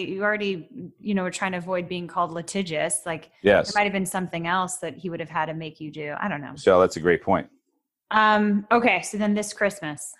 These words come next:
Speaker 2: Oh, This Christmas is simple. So This Christmas was a project that Preston Whitmore, he, he loved. He was a writer, director.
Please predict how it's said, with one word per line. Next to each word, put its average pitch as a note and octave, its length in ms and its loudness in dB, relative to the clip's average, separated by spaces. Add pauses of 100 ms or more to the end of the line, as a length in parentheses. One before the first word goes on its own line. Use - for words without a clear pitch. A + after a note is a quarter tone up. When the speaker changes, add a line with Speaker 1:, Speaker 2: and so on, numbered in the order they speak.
(1300)
Speaker 2:
Oh, D#3+ 100 10
This F3 160 8
Christmas F3+ 360 6
is C3 120 4
simple. C3+ 280 6
So B2 120 2
This D3+ 200 2
Christmas D3 500 2 (240)
was A2+ 160 6
a A2+ 60 4
project A2+ 400 4
that G2+ 140 4
Preston A#2+ 360 2
Whitmore, G2+ 580 6
he, G2+ 320 0
he G2+ 220 2
loved. F#2 440 8
He F2+ 120 -2
was E2+ 220 0
a E2 120 4
writer, G2 360 4
director. F2+ 680 2